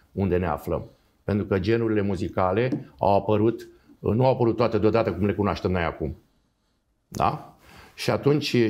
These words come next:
ne uităm și în istorie și vedem cum au apărut. Pe urmă, ne ducem, de exemplu, în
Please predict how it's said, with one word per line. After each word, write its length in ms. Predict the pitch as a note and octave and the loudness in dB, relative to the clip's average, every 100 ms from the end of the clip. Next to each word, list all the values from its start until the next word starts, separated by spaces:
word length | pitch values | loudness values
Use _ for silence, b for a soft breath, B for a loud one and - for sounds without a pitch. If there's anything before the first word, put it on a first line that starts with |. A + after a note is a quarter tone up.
| G2+ | 0
ne 100 | G#2 | -2
uităm 240 | G2+ G2 C3+ | 0 2 0
și 120 | - | 2
în 60 | |
istorie 460 | C#3 - G2 F2+ A#2 | 0 0 2 2 2
și 140 | D3 | -2
vedem 200 | A2+ B2+ | 0 0
cum 160 | D#3+ D#3+ | 0 2
au 120 | D#3 | 4
apărut. 400 | D3+ E3 F3 C#3 - - _ B B B B | 4 4 4 2 -6 -16 _ B B B B
Pe 60 | |
urmă, 360 | C3+ A#2+ E2+ - B B | 2 2 -2 -8 B B
ne 140 | - A#2+ | 0 2
ducem, 380 | C#3 D3+ C#3+ | 2 2 2
de 60 | B2+ | 2
exemplu, 880 | A#2+ F#2+ C3+ B2+ C3 C3+ B2 A#2+ A2 B B | 0 2 0 2 4 4 6 4 2 B B
în 480 | - A2+ A#2 A#2 A2+ | 0 4 4 2 -2